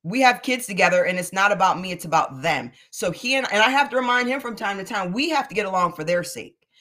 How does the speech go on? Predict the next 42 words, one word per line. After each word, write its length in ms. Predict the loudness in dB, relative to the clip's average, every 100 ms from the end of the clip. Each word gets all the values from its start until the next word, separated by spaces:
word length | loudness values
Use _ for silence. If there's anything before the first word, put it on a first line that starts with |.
| _
So 360 | -12 2 4 6
whatever 340 | 4 4 4
your 200 | 2 -2
issues 420 | -2 -4 -6 -10 2
are, 320 | 4 6 4
we 160 | -4 -12 -16 -12
just 400 | -8 -8 -10 -6
put 180 | -4 2
them 320 | 4 4 -2 _ _ -6
to 160 | -4
rest, 460 | 2 4 4 2 -12 _ _
'cause 160 | -8 -4
we 140 | -2
ain't 120 | 2
got 140 | 2 2
time 240 | 0 0
for 100 | 0
that. 100 | -2
It's 100 | -2
about 300 | -2 -2 -2
these 220 | -8 -14
kids. 460 | -12 -8 -8 -8 -16 _ -20 -14
So 300 | -2 -2 4
every 460 | 2 2 -2 -2 -4 -4 -4
experience 680 | -4 -4 -4 -2 0 -2 -4
we 160 | -6
have 320 | 0 4 4
in 160 | 2 -2
life 480 | 0 0 -4 -12 _ _ _ _ _ _ _ _ _ _
shapes 680 | -14 -8 4 4 4 -6 -14
who 160 | -8 -4
we 120 | -4
become, 640 | -4 -8 -4 -2 0 -4 -4
and 160 | -2 4
whether 240 | 4 4
we 140 | -2
become 400 | -6 -8 -4 -2
a 200 | -2 -4
better 300 | 2 4 4
version 360 | 2 0 0 0
of 120 | 0
ourselves 480 | 0 -2 -2 -2 -2